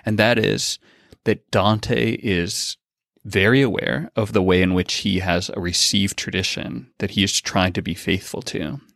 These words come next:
namely, um, well, well, first,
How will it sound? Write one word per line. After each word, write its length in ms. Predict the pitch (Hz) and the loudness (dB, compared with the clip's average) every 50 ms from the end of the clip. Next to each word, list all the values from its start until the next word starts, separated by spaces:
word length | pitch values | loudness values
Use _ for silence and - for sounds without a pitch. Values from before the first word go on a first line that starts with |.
| _ _ - | _ _ -4
namely, 640 | 107 98 95 92 92 90 87 - - 127 147 - _ _ - - - - - _ _ _ _ - | 0 2 4 4 4 2 2 0 0 -2 -2 -4 _ _ -20 -20 -20 -20 -20 _ _ _ _ 0
um, 400 | 98 92 87 82 87 - - - _ _ _ - | 2 2 2 2 0 -2 -4 -8 _ _ _ -2
well, 160 | 117 113 - | -2 0 2
well, 160 | 110 113 107 95 | 4 2 2 2
first, 580 | - - 120 110 104 - - - - - - | 2 2 2 2 4 2 0 -2 -4 -8 -14